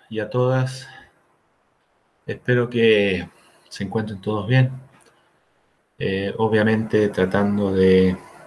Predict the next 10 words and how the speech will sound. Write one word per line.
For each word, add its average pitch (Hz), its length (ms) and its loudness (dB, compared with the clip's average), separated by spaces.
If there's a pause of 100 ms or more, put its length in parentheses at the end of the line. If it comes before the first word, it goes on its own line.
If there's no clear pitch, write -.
hacer - 300 -4
todo 110 300 2
el 107 80 0
esfuerzo 110 440 -4
posible 110 400 -2
de 101 140 4
cuidarse, 107 640 0
cuidarse 98 460 -6
la 92 80 -4
familia. 101 460 2